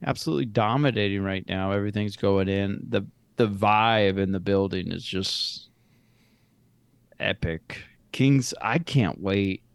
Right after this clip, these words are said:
if they make it to the playoffs, um, what it's gonna be like in fake Arco.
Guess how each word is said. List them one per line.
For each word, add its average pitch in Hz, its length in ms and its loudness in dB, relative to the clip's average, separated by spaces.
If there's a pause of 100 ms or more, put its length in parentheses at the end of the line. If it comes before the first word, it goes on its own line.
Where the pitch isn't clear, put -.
(720)
if 127 220 2
they 127 180 4
make 107 400 -2
it 95 160 -4 (160)
to - 120 -4
the 101 80 -8
playoffs, 98 580 0 (640)
um, 98 480 -2 (260)
what 120 440 4
it's 113 240 -4
gonna 101 240 -4
be 95 220 -4
like 85 520 -4 (380)
in 90 160 -4
fake 90 360 -6
Arco. 85 520 -2